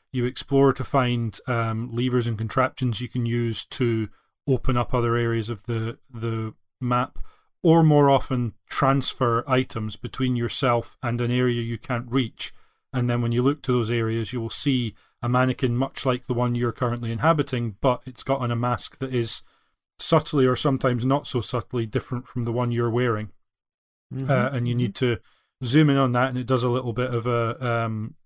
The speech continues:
Speaker 1: a detective mode scan of the, the mask and builds you a blueprint for what items you need and what colours you need to paint the mask and adorn the
Speaker 2: Yeah.
Speaker 1: mask with,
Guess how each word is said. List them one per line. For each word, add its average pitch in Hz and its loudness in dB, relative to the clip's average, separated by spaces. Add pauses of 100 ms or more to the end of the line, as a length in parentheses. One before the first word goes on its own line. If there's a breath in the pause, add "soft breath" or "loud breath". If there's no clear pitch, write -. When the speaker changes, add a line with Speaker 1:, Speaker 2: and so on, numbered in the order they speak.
(120)
Speaker 1:
a 127 -4
detective 120 -4
mode 120 0
scan 131 0
of 127 -4
the, 120 0 (440)
the 127 0
mask - 0
and 123 -2 (160)
builds 127 4
you 123 2
a 117 -2
blueprint 131 2
for 123 -2
what 117 -2 (260)
items 120 -2
you 117 -2
need 113 -2
and 110 -2
what 120 -6
colours 123 0
you 117 -4
need 113 -4
to - -18
paint 123 -6
the 120 -4
mask 113 -6 (400)
and 113 -2
adorn 120 0
the 113 -2
Speaker 2:
Yeah. 131 2
Speaker 1:
mask 120 -2
with, 120 -4